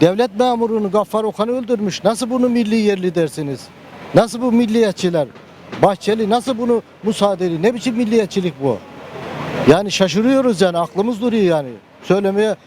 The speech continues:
laf bulamıyoruz. Yani böyle devlet olmaz,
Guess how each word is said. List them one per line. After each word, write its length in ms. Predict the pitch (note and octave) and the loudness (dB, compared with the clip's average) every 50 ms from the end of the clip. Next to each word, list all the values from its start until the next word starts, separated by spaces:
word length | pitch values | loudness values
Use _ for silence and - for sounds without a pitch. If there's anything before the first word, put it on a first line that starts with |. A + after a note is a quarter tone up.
| - - - C#3+ | -20 -20 -2 -2
laf 160 | F#3+ A#3 - | -2 -2 0
bulamıyoruz. 560 | - B3+ B3 C4 B3+ A3 G3 F3 C#3+ A#2+ A2 G#2 - - - - - - - - - - - - - - - - - - - - - - - - - - - | -4 -2 0 0 0 0 -4 -4 -4 -4 -8 -14 -16 -20 -20 -18 -18 -18 -18 -18 -16 -16 -16 -14 -12 -12 -10 -10 -8 -6 -4 -4 -4 -2 -2 -2 0 2 4
Yani 200 | D#3+ F#3 F#3+ E3+ C#3 A#2+ | 4 4 2 -2 0 2
böyle 280 | F3 G3+ G#3 G#3+ G3+ | 2 2 2 0 0
devlet 360 | E3+ G#3 G#3 G3+ A3+ G#3+ - G#3 | 0 -2 0 2 0 0 2 0
olmaz, 280 | G#3 A3 A#3 A#3+ G#3 | 0 0 0 -2 -2